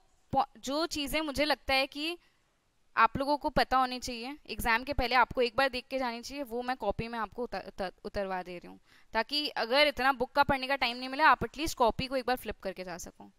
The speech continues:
ठीक है? तो objectives of cost audit में देखते हैं, verification of cost accounts, first point।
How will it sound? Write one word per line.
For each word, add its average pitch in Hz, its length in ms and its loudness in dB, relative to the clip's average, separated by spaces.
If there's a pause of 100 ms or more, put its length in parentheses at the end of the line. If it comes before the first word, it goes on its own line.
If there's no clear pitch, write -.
(260)
ठीक - 120 -6
है? 359 80 -4 (1400)
तो 285 80 8
objectives 285 520 6
of 370 120 4
cost - 280 8
audit 302 220 6
में 330 120 -2
देखते 320 260 0
हैं, 349 60 2
verification 277 640 2
of 330 120 0
cost 277 300 6
accounts, 311 400 0
first 277 260 2
point। 311 280 -2